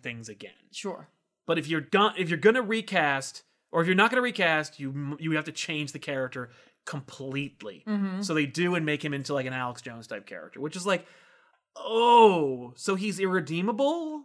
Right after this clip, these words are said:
Speaker 1: So he's a monster?
Speaker 2: Well, I guess
Speaker 1: I
Speaker 2: we'll
Speaker 1: like the idea that
Speaker 2: see.
Speaker 1: Daily Bugle is, like, a, is, like, a conspiracy theorist website.
Speaker 2: Yeah, maybe it wasn't always that.
Speaker 1: Yeah,
Speaker 2: It,
Speaker 1: no,
Speaker 2: like,
Speaker 1: it's
Speaker 2: morphed.
Speaker 1: I love that they call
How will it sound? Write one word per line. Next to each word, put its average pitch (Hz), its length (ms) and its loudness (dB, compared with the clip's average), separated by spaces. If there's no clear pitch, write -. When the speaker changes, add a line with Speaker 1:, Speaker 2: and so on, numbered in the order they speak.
Speaker 1:
So 170 180 -6
he's 156 240 -6
a 156 40 -4
monster? 320 840 -4
Speaker 2:
Well, 254 140 2
I 320 40 4
guess 349 180 2
Speaker 1:
I 359 60 8
Speaker 2:
we'll 392 80 6
Speaker 1:
like 220 140 4
the 208 120 2
idea 208 180 6
that 214 100 6
Speaker 2:
see. - 40 -6
Speaker 1:
Daily 196 180 4
Bugle 202 340 2
is, 170 120 2
like, 170 160 2
a, 156 240 4
is, 151 120 -4
like, 147 160 0
a 131 300 -2
conspiracy 165 500 -6
theorist 170 340 0
website. 262 760 0
Speaker 2:
Yeah, 311 80 0
maybe 277 200 2
it 277 80 0
wasn't 247 240 2
always 208 260 -2
that. 247 340 2
Speaker 1:
Yeah, 202 320 8
Speaker 2:
It, - 60 4
Speaker 1:
no, - 80 12
Speaker 2:
like, - 120 12
Speaker 1:
it's 214 100 2
Speaker 2:
morphed. 254 640 6
Speaker 1:
I 226 100 8
love 294 240 12
that 302 100 8
they 359 80 8
call 494 320 10